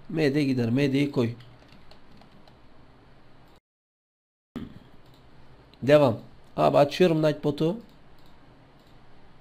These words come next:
Açtım. Abi çekiyorum. Emre al isimleri. Abi Warrior neyi veriyoruz? Warrior kafalık Dragon. Kime gidiyor?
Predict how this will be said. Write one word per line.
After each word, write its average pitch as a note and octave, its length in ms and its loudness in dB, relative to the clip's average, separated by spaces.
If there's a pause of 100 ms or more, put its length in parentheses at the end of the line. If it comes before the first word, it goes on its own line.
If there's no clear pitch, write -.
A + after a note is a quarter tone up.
(580)
Açtım. D3 460 -4 (480)
Abi D#3+ 220 4
çekiyorum. F3+ 600 4 (280)
Emre E3 220 4
al E3 160 8
isimleri. D3+ 460 -2 (180)
Abi D#3+ 260 4
Warrior E3 680 2
neyi D3 300 -2
veriyoruz? C#3 520 0 (520)
Warrior F3 480 4
kafalık E3 420 0
Dragon. B2+ 360 2 (240)
Kime F#3 260 4
gidiyor? E3+ 460 2